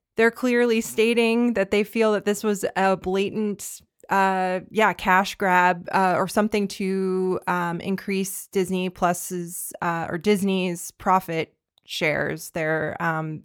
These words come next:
it was so that they could, it basically would make the shareholders happy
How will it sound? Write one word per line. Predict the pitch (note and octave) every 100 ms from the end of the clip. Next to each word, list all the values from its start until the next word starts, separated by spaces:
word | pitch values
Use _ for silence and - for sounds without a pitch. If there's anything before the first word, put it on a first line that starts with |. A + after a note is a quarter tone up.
| -
it | F3+
was | F3 F3+
so | F3+
that | F3 -
they | E3 E3
could, | G3 E3 - -
it | D#3+ -
basically | F#3+ F#3+ - E3+ D#3+
would | D#3 D3+ - -
make | F3 E3 - -
the | E3+ E3 D#3+ D#3
shareholders | F3 E3+ D#3+ F3 D3 D#3 E3
happy | C#3 D3 - C#3 E3